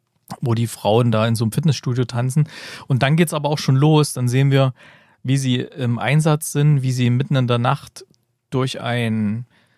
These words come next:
durch ein Wohnviertel im Irak, äh, sich vortasten. Ähm, also keine, keine Kampfhandlung erstmal, sie tasten sich nur vor und wollen ein, ein bestimmtes Haus, was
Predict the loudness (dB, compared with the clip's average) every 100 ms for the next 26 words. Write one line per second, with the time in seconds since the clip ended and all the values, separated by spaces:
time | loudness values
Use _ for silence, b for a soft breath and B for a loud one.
0 | _ -10 -6 -2 0 2 2 2 2 0
1 | 2 2 0 -4 -4 -4 -4 -4 0 0
2 | -2 -6 -12 -6 -6 -6 -6 -8 -8 -2
3 | -2 0 -4 -4 -4 -2 -2 -2 B B
4 | B B B _ -6 -4 -4 -6 -10 -4
5 | 2 4 2 0 -2 -2 0 0 0 0
6 | 2 0 0 -4 0 -2 -2 -6 -4 -4
7 | -4 -2 -2 -2 0 2 2 0 -2 0
8 | 2 4 4 2 0 b b b b b
9 | b _ -2 0 2 2 0 -2 -6 -4
10 | -2 0 0 0 0 2 0 -2 -8 -10